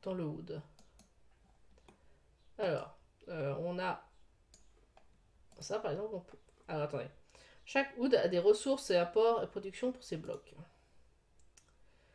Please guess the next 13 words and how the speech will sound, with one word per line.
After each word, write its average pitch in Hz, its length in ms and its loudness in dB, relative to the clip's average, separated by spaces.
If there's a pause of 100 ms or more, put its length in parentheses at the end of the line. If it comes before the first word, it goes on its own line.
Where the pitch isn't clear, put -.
(320)
Le 180 80 -8
panneau 262 240 6
de 247 80 4
ressources 247 500 2
peut - 140 -12
te 208 100 0
montrer 233 760 -2
toutes 302 200 -6
les 240 80 2
ressources 233 340 -2
de 196 100 -4
ton 190 180 -6
wood. 165 440 -10